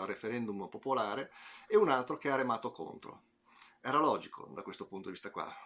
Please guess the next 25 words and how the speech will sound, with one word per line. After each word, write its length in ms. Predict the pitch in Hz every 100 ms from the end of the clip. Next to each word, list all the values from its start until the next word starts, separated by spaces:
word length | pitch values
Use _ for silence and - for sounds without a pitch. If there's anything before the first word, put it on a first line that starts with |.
| -
uno 500 | - - 156 147 123
che 120 | -
era 160 | 117 107
della 240 | 131 170
Lega, 480 | 160 170 170 180 165
che 220 | - 208 - -
ha 80 | -
cercato 400 | 117 - 123 113
di 120 | 107
fare 460 | 123 117 110 101 107
il 260 | 110 113
meglio 400 | 117 139 123 113
poss-, 300 | - 101 -
del 500 | 117 110 107 101 101 -
possibile 500 | 107 - 127 107 104
nonostante 440 | 104 104 120 107
che 80 | 101
fosse 260 | 113 -
alle 100 | 104
prime 240 | 98 135 143
armi, 300 | 113 139 190
e 80 | 214
un 140 | 190
altro 420 | 120 117 139 165 - - - - - -
ministro, 720 | - 117 143 139 - 104 87